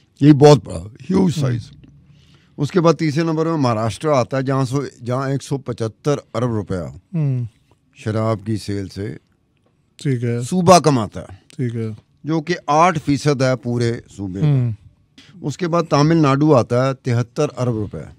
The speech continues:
Speaker 2: हम्म, हम्म।
Speaker 1: और ये नौ फीसद है जो उसका शेयर है।
Speaker 2: हम्म।
Speaker 1: अब इसमें एक और चीज़ है कि जिसमें कहते हैं ना कि शेयर होना कि किस, किस सूबे के कितने परसेंट लोग अल्कोहल कंजम्पशन करते हैं।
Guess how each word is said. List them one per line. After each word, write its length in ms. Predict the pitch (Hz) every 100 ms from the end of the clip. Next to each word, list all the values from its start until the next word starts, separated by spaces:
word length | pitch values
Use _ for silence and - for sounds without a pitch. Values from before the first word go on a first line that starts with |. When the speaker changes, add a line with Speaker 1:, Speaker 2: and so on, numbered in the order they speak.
| _
Speaker 2:
हम्म, 380 | 151 151 135 107 101 _
हम्म। 220 | 120 120 117
Speaker 1:
और 100 | 170
ये 140 | 180
नौ 260 | 156 160 175
फीसद 420 | 151 139 147 127
है 380 | 113 117 123 - 95
जो 200 | 113 -
उसका 500 | 113 98 113 101 104
शेयर 380 | 113 - 117 98
है। 120 | - _ -
Speaker 2:
हम्म। 440 | 135 123 110 110 - _ _ _ _ 165
Speaker 1:
अब 120 | 185
इसमें 340 | 208 196 214 208 -
एक 340 | 185 202 - - _ 143
और 260 | 147 180
चीज़ 320 | 151 175 170
है 280 | 135 120 165
कि 500 | 170 - 175 180 185 127
जिसमें 380 | 143 - 180
कहते 300 | 160 165 143
हैं 100 | 190
ना 120 | 202 220
कि 200 | 214 196 -
शेयर 360 | - 151 170 151
होना 380 | 123 123 147
कि 160 | 151 156
किस, 480 | - 156 170 _ - -
किस 160 | 160
सूबे 400 | - 131 123 143
के 120 | 139 131
कितने 360 | 127 - 143
परसेंट 480 | 120 113 - 120 98
लोग 320 | 95 98 110
अल्कोहल 480 | 101 107 104 101 107
कंजम्पशन 560 | 107 95 90 87 92 90
करते 340 | 76 - -
हैं। 120 | -